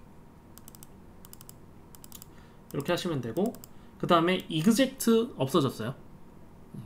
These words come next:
이그젝트 없고 그냥 일단 이렇게 쓰세요. 예, 요렇게 쓰고 그 다음에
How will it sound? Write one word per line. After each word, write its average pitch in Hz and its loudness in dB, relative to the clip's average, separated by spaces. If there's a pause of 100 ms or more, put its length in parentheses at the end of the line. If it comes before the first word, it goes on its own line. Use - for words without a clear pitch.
이그젝트 196 4
없고 120 -2 (240)
그냥 165 2
일단 151 4
이렇게 165 2
쓰세요. 190 -2 (1120)
예, 110 -12 (160)
요렇게 170 2
쓰고 226 2 (420)
그 160 0
다음에 165 4